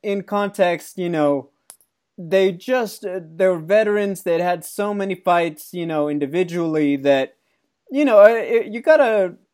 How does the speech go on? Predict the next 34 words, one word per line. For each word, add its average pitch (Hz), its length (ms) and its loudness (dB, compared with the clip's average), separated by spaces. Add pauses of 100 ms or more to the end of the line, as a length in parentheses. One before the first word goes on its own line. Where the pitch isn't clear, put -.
(160)
I 214 80 2
think, 220 260 -4
acknowledge 196 800 0 (180)
both 226 300 0
of 440 120 -6
these 349 200 -2
guys 214 320 0
probably 233 400 -4
went 196 260 -2
out 185 460 -2 (280)
as 160 380 -4 (140)
about 175 240 2
as 151 180 -6
good 185 240 -4
timing 190 400 -8
as 156 160 -8
you 170 100 -12
can 151 280 -10
get 165 400 0
without 165 440 -2
retiring, 165 640 -8
like, 147 320 -4 (560)
you 175 140 -6
know, 151 140 -4
as 147 280 0
a 151 60 -12
champion 180 640 -10
or 151 160 -4
on 156 180 -4
top 160 300 -2
as 143 80 -8
a 143 60 -14
top 151 260 -6
contender. 175 540 -8